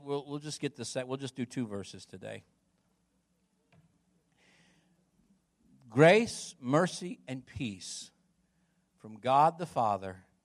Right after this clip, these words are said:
and Christ Jesus our Lord. Now, you could look at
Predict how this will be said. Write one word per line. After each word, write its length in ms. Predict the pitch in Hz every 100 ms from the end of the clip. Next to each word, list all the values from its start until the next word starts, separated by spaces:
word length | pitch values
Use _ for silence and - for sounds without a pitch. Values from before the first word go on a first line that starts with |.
| _ _ _ _ _ -
and 120 | 104
Christ 360 | - 113 104
Jesus 460 | - 101 90 95 -
our 140 | 120
Lord. 280 | 62 64 - - _ - - - - _ _ _ _ _ _ _ _ _ _ _ _ _ _ _ _ _ _ _ _ _ _ _ _ _ _ _ _ _ _ _ _ _ _ _ _ _ _ _ _ _ _ _ _ -
Now, 120 | 202
you 200 | 233 330
could 260 | 339 240 156
look 240 | 202 233
at 80 | 143